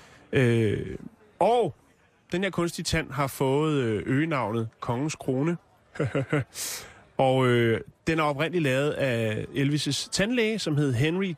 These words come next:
J. Wise. Og den skal altså på turné, den her ta-, kunstige tand, rundt i England, for at sætte fokus på mundkræft.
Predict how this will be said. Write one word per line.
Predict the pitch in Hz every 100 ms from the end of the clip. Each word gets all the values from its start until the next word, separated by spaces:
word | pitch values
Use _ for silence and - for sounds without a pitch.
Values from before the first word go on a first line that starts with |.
| 143
J. | 151 156
Wise. | 123 143 180 196 - - - - - - -
Og | - 165
den | 233
skal | 240 233
altså | 196 196
på | 202 -
turné, | 180 190 208 _
den | 175
her | 175 165
ta-, | - 170 -
kunstige | 175 175 -
tand, | 165 151 - - _ 139
rundt | 160 156
i | 143
England, | 135 139 139 - _ _
for | - 170 -
at | 160
sætte | 160 143
fokus | - 139 127 170 165 - _ -
på | 151 165 - _ - - _ _ _ _ _ _ _ _ _ _ _ _ 135
mundkræft. | 151 - 120 98 -